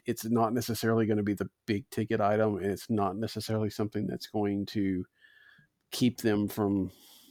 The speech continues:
their main target of three starting pitchers, as we can probably, and we'll see if they can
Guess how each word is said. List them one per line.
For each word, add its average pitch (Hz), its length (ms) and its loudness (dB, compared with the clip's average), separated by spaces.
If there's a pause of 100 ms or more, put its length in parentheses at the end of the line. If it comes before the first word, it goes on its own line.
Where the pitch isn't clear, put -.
(160)
their 98 240 0
main 98 360 0
target 104 320 0
of 98 100 -4
three 101 240 -2
starting 101 340 -2
pitchers, 101 480 -8 (160)
as - 160 -8
we 196 120 -6
can - 260 -8
probably, - 400 -6
and 107 140 -6
we'll - 100 -8
see - 140 -2
if 101 100 0
they 101 140 0
can 95 260 -8